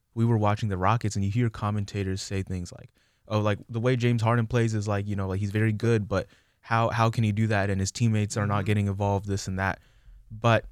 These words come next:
Speaker 1: you know, like, according to the numbers, and it's like, it's not a very notable relationship, but in general, not just James Harden isos, but across the league, when you average less passes, you tend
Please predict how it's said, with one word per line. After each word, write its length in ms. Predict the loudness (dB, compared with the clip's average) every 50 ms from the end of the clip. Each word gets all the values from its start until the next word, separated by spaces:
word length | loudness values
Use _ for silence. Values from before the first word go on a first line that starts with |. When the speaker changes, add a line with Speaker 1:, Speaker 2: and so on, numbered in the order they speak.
| -18 _ _ _ -16 -16 -16 -18 -20 -20 -20 -20 -20 -16 _
Speaker 1:
you 120 | -2 -2 0
know, 100 | 2 2
like, 160 | 2 2 2
according 380 | 0 0 2 4 4 4 2 2
to 100 | 0 2
the 60 | 2
numbers, 340 | 4 2 2 2 2 2 2
and 100 | 2 0
it's 120 | 2 2
like, 160 | 0 0 0
it's 160 | -2 -4 -2
not 160 | -2 0 0 2
a 40 |
very 260 | 2 2 2 2 2 0
notable 360 | 0 2 2 2 2 2 0
relationship, 560 | 0 2 2 0 0 -2 -4 -6 -6 -6 -4
but 140 | -2 -4 -4
in 180 | -2 -4 -4 -4
general, 360 | -2 -2 -2 -2 -2 -2 -2
not 240 | -2 -2 -4 -2 -2
just 260 | -4 -4 -4 -6 -8 -12 -8
James 260 | -4 -2 -2 0 0
Harden 220 | 0 0 0 -2 -2
isos, 380 | -2 -2 -2 -4 -6 -6 -6
but 140 | -6 -8 -8
across 360 | -8 -6 -4 -2 -2 -2 -2 -6
the 100 | -8 -8
league, 400 | -6 -6 -4 -2 -2 -4 -4 -6 -12 _ _ _ _ _ -20 -20 -18 -6
when 140 | -2 0 0
you 120 | 2 0 -2
average 460 | -2 -4 -2 -2 -2 -4 -4 -6 -6 -6
less 160 | -6 -6 -6
passes, 540 | -6 -8 -6 -6 -6 -6 -6 -6 -4 -4 -4
you 100 | -6 -6
tend 460 | -8 -10 -8 -6 -4 -2 -2 -4 -6